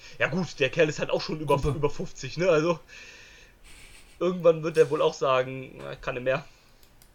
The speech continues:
Speaker 2: Ja, ich glaube, der ist noch aktiv, aber, äh, ich glaube nicht mehr in dieser Gruppe von Villain
Speaker 1: Ach so,
Speaker 2: Enterprises.
Speaker 1: ja gut, kann sein.
Speaker 2: Also zumindest, wenn, wenn man irgendwie Bilder von, von den Jungs sieht, äh, ist P C O einfach nicht mehr dabei.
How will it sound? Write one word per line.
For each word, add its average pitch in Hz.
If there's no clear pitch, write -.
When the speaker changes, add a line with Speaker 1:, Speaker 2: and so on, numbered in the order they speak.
Speaker 2:
Ja, 160
ich 202
glaube, 214
der 190
ist 202
noch 226
aktiv, 254
aber, 196
äh, -
ich 160
glaube 196
nicht 202
mehr 196
in 190
dieser 180
Gruppe 190
von 180
Villain 180
Speaker 1:
Ach 185
so, 185
Speaker 2:
Enterprises. 135
Speaker 1:
ja 107
gut, 123
kann 117
sein. 113
Speaker 2:
Also 156
zumindest, 185
wenn, 170
wenn 180
man 202
irgendwie 190
Bilder 190
von, 185
von 180
den 180
Jungs 180
sieht, 190
äh, 175
ist -
P 180
C 170
O 175
einfach 165
nicht 151
mehr 156
dabei. 131